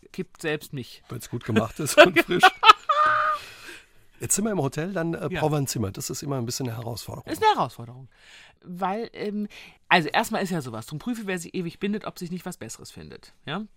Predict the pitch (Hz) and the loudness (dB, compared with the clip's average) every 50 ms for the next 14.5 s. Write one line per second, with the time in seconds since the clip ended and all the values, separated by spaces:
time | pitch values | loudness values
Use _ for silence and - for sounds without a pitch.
0 | _ _ _ - - - - 190 190 175 - - - - - - - - - - | _ _ _ -20 -12 -2 0 0 0 0 -2 -10 -18 -18 -18 -20 -12 -10 -6 -4
1 | 214 202 202 208 196 - 214 233 226 233 202 - 208 190 - - - - 202 190 | -4 -2 -2 -4 -2 -2 -4 -4 -4 -4 -6 -6 -8 -10 -10 -12 -10 -6 -4 -4
2 | 185 170 165 180 175 170 156 131 120 123 120 - 85 - - - - _ _ - | -4 -2 -2 -2 -2 -2 -4 -6 -10 -12 -12 -12 -16 -16 -18 -18 -20 _ _ -16
3 | 135 123 117 101 - 87 - - - - _ - 120 143 175 180 165 156 131 156 | -14 -12 -12 -14 -16 -18 -20 -20 -20 -18 _ -10 -8 -6 -6 -6 -6 -4 0 2
4 | 147 180 254 254 - 277 240 - 233 - - - 202 196 190 185 - - 170 - | 2 2 2 -2 -4 -6 -6 -8 -10 -8 -6 -4 -2 -2 -2 -2 -4 -6 -6 -6
5 | 170 165 165 127 139 139 160 185 220 208 - 226 226 240 269 311 - - - - | -6 -6 -6 -6 -6 -6 -6 -6 -8 -8 -8 -8 -8 -8 -8 -10 -12 -16 -20 -20
6 | - - - - 196 208 208 196 190 - 180 170 170 160 160 - - 127 127 127 | -20 -12 -10 -8 -6 -6 -6 -6 -6 -6 -6 -6 -6 -8 -10 -10 -10 -10 -10 -10
7 | - 85 - - _ _ _ _ - - 117 113 - - - - - - - - | -12 -16 -18 -18 _ _ _ _ -14 -12 -12 -12 -14 -18 -20 -20 -20 -20 -20 -20
8 | _ _ _ _ _ _ _ - 202 196 185 - - _ _ _ _ _ - _ | _ _ _ _ _ _ _ -6 -6 -6 -6 -10 -18 _ _ _ _ _ -20 _
9 | _ _ - 202 220 - 226 247 214 190 233 226 240 - - - 208 190 190 170 | _ _ -10 -8 -8 -6 -6 -6 -4 -4 -4 -6 -8 -10 -8 -4 -4 -2 -2 -2
10 | - 262 - - 214 185 165 175 185 175 - - - 247 262 269 220 185 196 196 | -4 -6 -6 -4 -6 -6 -4 -2 -4 -4 -4 -6 -6 -6 -4 -4 -2 -2 -2 -2
11 | 180 180 - 190 180 180 180 175 - - - - - 190 190 - - 381 427 392 | -2 -2 -2 -4 -2 -2 -4 -6 -6 -8 -8 -8 -8 -8 -8 -10 -10 -8 -6 -6
12 | - - 160 135 143 170 - - - 151 160 160 - - 220 226 240 214 208 190 | -6 -4 -6 -6 -6 -8 -6 -6 -6 -4 -4 -6 -8 -8 -6 -6 -4 -4 -4 -4
13 | 180 226 220 240 220 - 220 - - - - 185 180 196 190 - 202 220 233 214 | -4 -6 -6 -6 -6 -6 -8 -8 -8 -10 -12 -10 -10 -10 -4 0 0 2 2 2
14 | 175 139 - - - 117 104 87 - | 0 0 -4 -6 -8 -10 -12 -12 -16